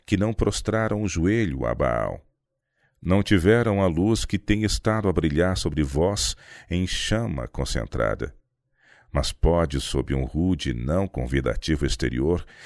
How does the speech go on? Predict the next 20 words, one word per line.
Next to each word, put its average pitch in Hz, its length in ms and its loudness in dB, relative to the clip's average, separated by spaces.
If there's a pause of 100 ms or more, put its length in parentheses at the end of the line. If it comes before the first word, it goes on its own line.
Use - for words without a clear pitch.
(120)
revelar-se 95 600 2
o 98 40 -2
puro 117 280 0
brilho 110 400 0
de 92 120 0
um 101 100 0
genuíno 98 480 0
caráter 95 560 0
cristão. 58 540 -4 (880)
Durante 120 400 0
o 127 40 2
dia 139 220 2
olhamos 113 400 0
para 87 200 0
o 80 60 -2
céu, 107 340 0
mas 92 220 -4
não 90 140 -2
vemos 87 400 -4
estrelas. 53 680 -4